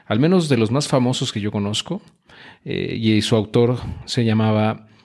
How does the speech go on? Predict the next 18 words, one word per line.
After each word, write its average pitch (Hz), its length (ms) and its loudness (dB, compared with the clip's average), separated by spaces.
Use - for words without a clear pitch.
Earl 127 400 2
Nightingale 117 560 2
y 110 300 0
fue 123 260 0
grabado 127 680 2
en 107 240 0
mil 123 200 4
novecientos 113 600 0
cincuenta. 98 680 -6
Es 113 80 -6
decir, 147 340 -4
que 127 160 -2
al 110 120 0
momento 131 400 -2
de 139 340 0
grabar 131 340 0
yo 143 200 2
esto, 139 460 -2